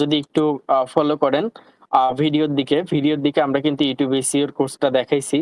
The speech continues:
যে কিভাবে YouTube এসইও করতে হবে। একটু নিচের দিকে স্ক্রল ডাউন করলে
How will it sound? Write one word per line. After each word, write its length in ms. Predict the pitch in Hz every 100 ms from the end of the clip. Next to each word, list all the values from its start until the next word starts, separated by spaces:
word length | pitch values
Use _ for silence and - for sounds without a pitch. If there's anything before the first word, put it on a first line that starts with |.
| - _ _ -
যে 80 | 147 147
কিভাবে 320 | 156 151 147 139
YouTube 240 | 135 135 135
এসইও 240 | - 143 135
করতে 180 | 135 -
হবে। 120 | 143 160
একটু 140 | 165 160
নিচের 220 | 143 151 143
দিকে 160 | 135 143
স্ক্রল 260 | - 143 135 139
ডাউন 140 | 139 131
করলে 160 | 160